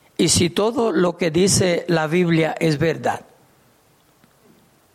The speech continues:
desde luego las Escrituras son contundentes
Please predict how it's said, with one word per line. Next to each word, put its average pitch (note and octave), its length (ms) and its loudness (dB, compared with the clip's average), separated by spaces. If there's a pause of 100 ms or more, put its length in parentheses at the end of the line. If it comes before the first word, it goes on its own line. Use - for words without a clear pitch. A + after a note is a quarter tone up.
(220)
desde C#3 440 0
luego D3 500 0
las B2+ 180 0
Escrituras D3+ 800 0 (500)
son G3 360 -2
contundentes D#3 1300 -2